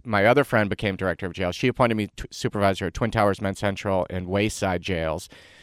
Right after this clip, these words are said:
So I did that, but then in two thousand thirteen, I got voted in as director of jails, uh, for this,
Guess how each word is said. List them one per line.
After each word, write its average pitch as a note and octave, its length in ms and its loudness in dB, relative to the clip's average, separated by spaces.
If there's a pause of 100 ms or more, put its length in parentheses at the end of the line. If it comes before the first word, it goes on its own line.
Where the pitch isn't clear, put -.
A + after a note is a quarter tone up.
(100)
So - 140 2
I A2 60 6
did A2 160 4
that, A#2 320 2
but G#2+ 120 -2
then B2 140 4
in B2 140 2
two C3 140 0
thousand A2+ 380 4
thirteen, A2 420 -2
I G2 80 2
got G2 280 -2
voted G2+ 300 0
in G2 100 0
as E2+ 140 -4
director G2 580 0
of F2+ 100 -2
jails, D#2 600 -6 (640)
uh, F#2 260 4
for G#2+ 140 0
this, F#2+ 200 0